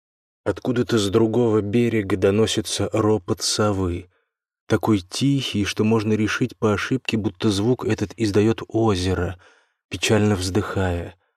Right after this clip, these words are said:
Натан заходит в воду по икры. Дно озера илистое, засасывает кроссовки.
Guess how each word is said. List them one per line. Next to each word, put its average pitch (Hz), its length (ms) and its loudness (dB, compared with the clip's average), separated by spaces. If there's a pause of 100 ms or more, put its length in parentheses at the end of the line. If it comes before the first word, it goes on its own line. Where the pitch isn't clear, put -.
(640)
Натан 110 400 2
заходит 107 580 0
в 107 60 -2
воду 107 380 2
по 110 200 0
икры. 92 680 -2 (640)
Дно 110 360 2
озера 101 460 2
илистое, 101 960 -2 (580)
засасывает 101 800 0
кроссовки. 95 880 -4